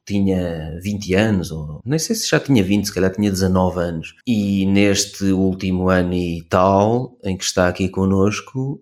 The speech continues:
ele próprio já, já admitiu em conversa que pá, já cresceu imenso.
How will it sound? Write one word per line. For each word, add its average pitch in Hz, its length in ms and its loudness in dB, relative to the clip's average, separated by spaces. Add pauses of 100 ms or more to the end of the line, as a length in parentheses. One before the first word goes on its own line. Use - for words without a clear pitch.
ele 95 1000 -2 (100)
próprio 92 400 0
já, 78 400 -4
já 80 220 -4
admitiu 92 380 -4
em 107 60 -2
conversa 95 420 -4
que - 180 -20 (140)
pá, - 280 -6
já 92 160 -10
cresceu - 320 -6
imenso. 92 400 -8